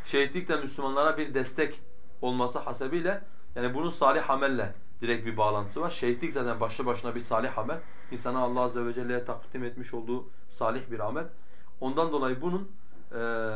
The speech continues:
bu salih amellerin imani hazırlıkta etkisi, en büyük etkisi Allah Azze ve Celle'nin yardımını celbetmiş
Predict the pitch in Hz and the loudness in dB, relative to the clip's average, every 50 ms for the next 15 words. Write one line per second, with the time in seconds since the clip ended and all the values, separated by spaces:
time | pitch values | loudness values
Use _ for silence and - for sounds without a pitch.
0 | 110 123 151 151 - - - 131 151 151 - 135 123 123 117 120 131 147 170 160 | -2 -2 -2 0 4 4 6 6 6 4 2 2 2 2 0 0 0 0 0 -2
1 | 139 131 127 127 123 135 156 147 - 127 120 117 120 113 113 110 - - 185 196 | -2 -2 0 0 0 0 0 0 0 -2 0 0 -2 -2 -2 -4 -2 -2 -2 -2
2 | 196 - - - - - - - 117 117 - - 127 - - 180 175 - - 165 | -2 -2 -2 -4 -2 -2 -2 -2 -2 -2 -2 -4 -4 -2 0 0 0 0 -2 -2
3 | 160 147 131 123 120 127 113 101 - 127 - - 196 190 - - - - - - | -2 0 0 0 0 0 -2 -2 -2 -4 -4 -4 -4 -4 -4 -4 -4 -4 -2 0
4 | 131 131 139 143 139 127 117 123 120 120 113 127 135 127 127 127 131 127 123 117 | 0 2 4 4 4 4 4 0 0 0 0 -2 -2 -2 0 0 0 0 0 0
5 | 101 117 120 139 151 143 117 135 131 120 113 110 107 - 151 160 - - | 0 -2 -2 -2 -2 -2 -2 -2 -2 -2 -2 -2 -2 -2 -4 -4 -4 -4